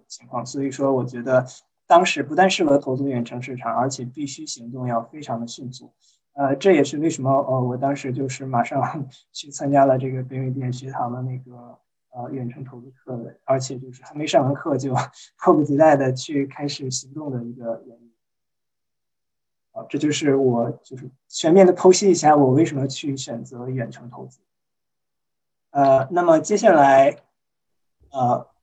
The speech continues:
哦，对，还，还有就是说，呃，我，我也想大家都来思考一下自己的个人情况，呃，明确一下自己的投资目标和策略是什么样子的。比如说，呃，您的资金，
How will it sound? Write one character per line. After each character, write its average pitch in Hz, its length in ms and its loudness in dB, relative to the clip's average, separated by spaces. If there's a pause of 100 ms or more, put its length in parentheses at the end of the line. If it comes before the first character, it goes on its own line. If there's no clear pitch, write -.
(480)
哦， 147 140 6
对， 147 120 2
还， 170 260 4
还 202 120 6
有 170 80 6
就 170 120 0
是 180 60 -4
说， 180 340 4
呃， 151 340 0 (260)
我， 180 220 -20
我 170 160 -2
也 165 100 2
想 143 800 -2
大 - 160 8
家 175 200 8
都 180 240 4
来 143 180 4
思 - 220 -6
考 120 260 0
一 123 60 -6
下 131 200 -2
自 165 200 -6
己 117 280 -16
的 117 120 -20
个 - 180 -4
人 135 160 -2
情 - 240 -12
况， 123 400 -6 (220)
呃， 135 160 6
明 143 160 0
确 185 180 2
一 160 40 4
下 156 140 4
自 170 140 -4
己 127 140 -10
的 120 80 -10
投 135 200 -8
资 151 60 -8
目 160 160 -12
标 143 180 2
和 139 120 -2
策 185 220 -6
略 135 180 -4
是 123 80 -10
什 - 120 -16
么 123 60 -20
样 123 240 -8
子 - 80 -20
的。 - 120 -20 (140)
比 127 120 -14
如 139 100 -6
说， 143 400 6 (240)
呃， 139 160 -6
您 143 180 -4
的 185 80 -2
资 185 200 -8
金， 190 520 0